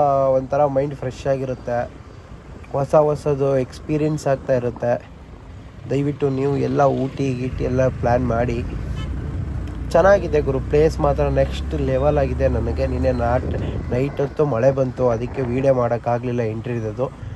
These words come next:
ಹಾಗೆ ಬೆಳಿಗ್ಗೆ ಎದ್ದು ಇಲ್ಲಿ ರೂಮ್ಸ್ ಎಲ್ಲ ತುಂಬ ಕಮ್ಮಿ ರೇಟ್ ಅನಿಸುತ್ತೆ,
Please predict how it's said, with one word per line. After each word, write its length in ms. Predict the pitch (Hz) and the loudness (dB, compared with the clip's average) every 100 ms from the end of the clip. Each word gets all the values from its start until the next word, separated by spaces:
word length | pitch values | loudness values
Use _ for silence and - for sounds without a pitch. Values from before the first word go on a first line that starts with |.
| - - - - - - - - | -10 -10 -10 -10 -10 -10 -10 -4
ಹಾಗೆ 320 | 147 151 156 | 2 4 4
ಬೆಳಿಗ್ಗೆ 480 | 156 143 147 156 160 | 4 4 4 4 6
ಎದ್ದು 640 | 151 151 165 165 156 147 147 | 4 4 4 4 6 6 4
ಇಲ್ಲಿ 400 | - 151 143 143 | 2 0 2 2
ರೂಮ್ಸ್ 380 | 170 202 190 185 | 2 2 2 2
ಎಲ್ಲ 480 | 180 175 170 165 | 6 8 8 6
ತುಂಬ 380 | 156 165 175 185 | 2 -2 2 4
ಕಮ್ಮಿ 440 | 165 156 156 196 180 | 4 0 -2 -2 -2
ರೇಟ್ 320 | 160 185 175 | 0 2 2
ಅನಿಸುತ್ತೆ, 600 | 165 - 190 - 175 | 2 2 -2 2 2